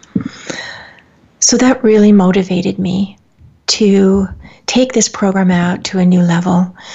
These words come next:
to come beyond a book and beyond the clients I was seeing and have been seeing over the years, but really to get the word out there that there are things you can do to help yourself.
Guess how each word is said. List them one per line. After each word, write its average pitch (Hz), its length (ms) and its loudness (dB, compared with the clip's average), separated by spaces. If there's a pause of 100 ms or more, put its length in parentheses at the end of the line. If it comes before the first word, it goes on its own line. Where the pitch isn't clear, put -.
(340)
to 240 100 -2
come 240 240 2
beyond 208 380 4
a 220 60 0
book 185 460 -2 (180)
and 196 160 2
beyond 196 380 4
the 202 200 -2
clients 190 480 2
I 190 80 2
was 190 140 2
seeing 196 520 2 (920)
and 196 180 4
have 196 260 2
been 196 160 4
seeing 202 300 2
over 196 200 2
the 196 100 -4
years, 196 600 0 (440)
but 214 180 0
really 240 260 4
to - 120 -6
get 202 220 -2
the 196 100 2
word 185 260 2
out 180 240 -2
there 190 220 0
that 208 160 0
there 240 300 -2
are 247 560 2 (180)
things 220 480 4
you 208 100 2
can 202 220 2
do 196 260 4
to 196 100 -2
help 185 340 0
yourself. - 600 -4